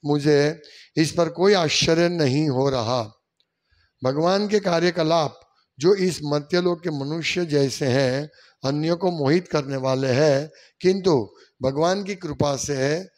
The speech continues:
मैं उनकी महानता को जानता हूँ, अतएव मैं सभी प्रकार से सुखी हूँ। तात्पर्य, धृतराष्ट्र का भाई होते हुए भी विदुर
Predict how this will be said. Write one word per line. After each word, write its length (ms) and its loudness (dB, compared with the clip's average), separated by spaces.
मैं 340 0
उनकी 440 -2
महानता 460 -2
को 140 0
जानता 400 -2
हूँ, 300 0
अतएव 580 0
मैं 260 2
सभी 260 0
प्रकार 400 -4
से 180 -6
सुखी 480 -6
हूँ। 500 -6
तात्पर्य, 520 -6
धृतराष्ट्र 580 -2
का 160 0
भाई 300 0
होते 340 -2
हुए 280 0
भी 180 -2
विदुर 680 -2